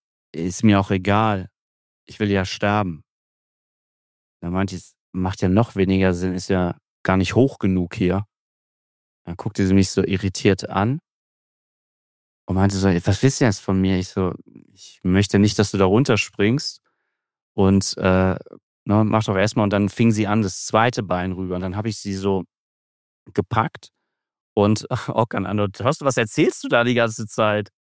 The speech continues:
Ich so, "Oh, Okan, äh, leg mal bitte auf, ich ruf dich gleich wieder an." Und hab sie so gepackt und, ähm, dann ist die ganze Zeit, das war ja belebt, es war mittags, ne? Kein-, keiner hat irgendwie angehalten oder so.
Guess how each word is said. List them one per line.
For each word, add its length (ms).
Ich 80
so, 80
"Oh, 220
Okan, 340
äh, 340
leg 200
mal 100
bitte 180
auf, 140
ich 80
ruf 100
dich 140
gleich 260
wieder 180
an." 220
Und 160
hab 100
sie 100
so 140
gepackt 600
und, 500
ähm, 440
dann 420
ist 200
die 160
ganze 260
Zeit, 200
das 80
war 120
ja 200
belebt, 360
es 80
war 100
mittags, 480
ne? 140
Kein-, 380
keiner 200
hat 80
irgendwie 220
angehalten 540
oder 160
so. 240